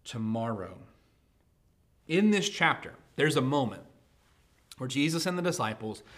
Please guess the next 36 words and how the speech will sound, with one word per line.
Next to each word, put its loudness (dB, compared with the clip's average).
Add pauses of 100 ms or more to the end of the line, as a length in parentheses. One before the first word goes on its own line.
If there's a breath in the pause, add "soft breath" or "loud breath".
(220 loud breath)
they're 2
in -2
a -4
boat, 0 (400 loud breath)
they're -8
traveling 2
across -2
the -10
water, 0
and -8
a -12
storm -2
raises -4
up. -12 (640 soft breath)
Jesus -2
is -4
asleep, -4 (680 soft breath)
and -2
the 0
disciples 2
are -4
panicked. -8 (280 loud breath)
And -4
so -2
they 0
come 2
and 0
they 2
wake 2
Jesus 4
up, 6
and -2
they 2
say 4
to 0
him, -4